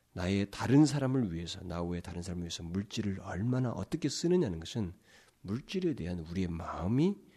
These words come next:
어떠한가를 잘 말해주는 것입니다. 특히 오늘 본문에서처럼 다른 성도들을 위해서, 곧 하나님의 역사를 위해서 물질을 어떻게 드리는가 하는 문제는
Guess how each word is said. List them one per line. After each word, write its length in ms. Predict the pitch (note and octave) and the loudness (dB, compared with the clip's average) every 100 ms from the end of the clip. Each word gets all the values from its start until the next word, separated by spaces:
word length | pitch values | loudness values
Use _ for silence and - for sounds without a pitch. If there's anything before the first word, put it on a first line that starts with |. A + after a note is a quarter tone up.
| _ _ | _ _
어떠한가를 880 | - - - F#3 E3 F3+ E3 C#3+ F#2 | -10 -4 0 0 2 0 -2 -6 -10
잘 280 | - - G2 | -14 -14 -12
말해주는 420 | - F#2+ A2+ B2+ | -12 -12 -12 -14
것입니다. 340 | - - _ _ _ _ _ _ _ _ _ | -16 -20 _ _ _ _ _ _ _ _ _
특히 200 | - D#3+ | 0 8
오늘 200 | C3 C3 | 12 12
본문에서처럼 920 | A2+ B2 C3 A#2+ A2+ A2 G#2 G#2 F#2+ F2 | 12 12 12 10 6 2 4 4 4 2
다른 260 | F#2 A2 | 6 6
성도들을 640 | G#2+ B2 B2+ A2+ G#2+ G2 | 8 8 8 8 6 6
위해서, 420 | F#2 F2 - E2+ E2+ | 4 2 0 -6 -4
곧 200 | G2 G2 | -2 -2
하나님의 680 | - G#2+ A2 A2 G#2+ G#2 G2+ - - - | 0 6 8 8 8 8 4 -4 -12 -2
역사를 600 | F#2 - - G#2+ G#2 G2 | -2 0 2 4 4 4
위해서 260 | F#2+ F#2+ | 2 0
물질을 420 | F2 G#2 G#2 A2 F2 | 0 0 2 0 0
어떻게 320 | E2+ A2 G2+ | -2 -2 -2
드리는가 480 | - F#2 G2 F#2+ E2+ | -2 2 2 2 0
하는 140 | F2+ | -2
문제는 560 | D#2+ D#2 E2+ A#2+ F2+ | -2 -4 0 0 0